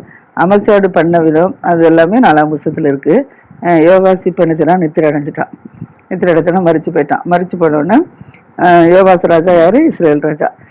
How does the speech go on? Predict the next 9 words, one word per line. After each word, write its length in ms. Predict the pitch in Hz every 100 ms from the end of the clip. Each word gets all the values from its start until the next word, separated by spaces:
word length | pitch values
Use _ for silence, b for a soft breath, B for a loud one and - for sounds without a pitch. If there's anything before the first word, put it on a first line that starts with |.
| b _ -
இவன் 140 | 185
வந்து 180 | 180 226 214
சமரியால 460 | 175 185 185 170
என்ன 140 | 170 165
செய்றான்? 340 | 165 175 254 254
ராஜாக்கள் 420 | 170 156 160 165
அண்டையில 300 | 156 151 170 233
அடக்கம் 320 | - 156 151 160
பண்ணப்பட்டுட்டான். 600 | 156 156 143 - 214